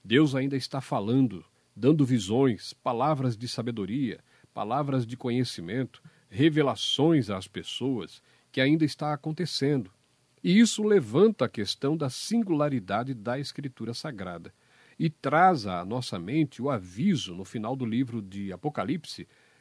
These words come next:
que, se alguém lhes fizer qualquer acréscimo,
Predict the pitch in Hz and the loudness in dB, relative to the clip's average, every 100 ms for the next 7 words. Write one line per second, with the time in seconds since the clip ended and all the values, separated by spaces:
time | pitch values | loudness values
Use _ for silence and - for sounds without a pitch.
0 | _ - 160 - 220 175 127 107 180 226 | _ -6 -4 0 2 2 0 0 0 2
1 | 208 - - 113 98 98 127 110 170 175 | -2 -2 -2 -2 -2 -4 -4 -4 -6 -6
2 | 98 98 - 123 139 | -6 -6 -4 -6 -6